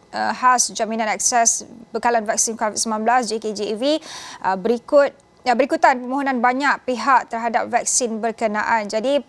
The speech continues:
permohonan untuk proses pembelian vaksin itu boleh dilakukan terus kepada Farman Niaga, uh, berkuat kuasa segera dan kerajaan sudah pun,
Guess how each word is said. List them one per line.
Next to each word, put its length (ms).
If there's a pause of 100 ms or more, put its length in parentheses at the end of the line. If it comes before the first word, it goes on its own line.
(140)
permohonan 480
untuk 120
proses 480
pembelian 280
vaksin 280
itu 160
boleh 240
dilakukan 480
terus 400
kepada 320
Farman 240
Niaga, 440 (320)
uh, 120
berkuat 600
kuasa 480
segera 600
dan 160
kerajaan 480
sudah 240
pun, 320